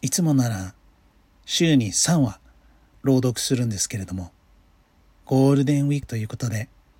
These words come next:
四話投稿しました。皆様のお便り待ってます。ではでは、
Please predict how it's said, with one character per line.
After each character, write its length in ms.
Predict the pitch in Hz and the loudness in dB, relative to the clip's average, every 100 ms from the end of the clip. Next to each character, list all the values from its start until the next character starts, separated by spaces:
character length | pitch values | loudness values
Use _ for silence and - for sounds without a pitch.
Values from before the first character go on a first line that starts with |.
| _ _ | _ _
四 320 | 147 151 143 | 0 4 6
話 100 | 127 | 4
投 260 | 117 127 123 | 2 0 0
稿 240 | - 117 | -2 -4
し 140 | 110 117 | -2 -2
ま 80 | 107 | -2
し 100 | - | -4
た。 220 | - - _ _ _ _ _ _ _ _ _ _ _ _ - | -6 -14 _ _ _ _ _ _ _ _ _ _ _ _ -2
皆 200 | 131 156 | 2 2
様 260 | - 131 | 0 -2
の 220 | 127 147 - _ - | 0 0 -2 _ -10
お 60 | 123 | -4
便 280 | 151 151 | 0 0
り 160 | 127 101 _ _ _ _ _ - | 0 -4 _ _ _ _ _ -10
待 120 | 117 | -8
っ 20 | - | -6
て 100 | 117 | -6
ま 140 | 90 | -6
す。 260 | - - - _ - - - - - _ _ _ _ - | -8 -10 -16 _ -20 -20 -20 -20 -20 _ _ _ _ -4
で 100 | 151 | 4
は 100 | 175 | 4
で 100 | 151 | 4
は、 240 | 113 87 | 0 -4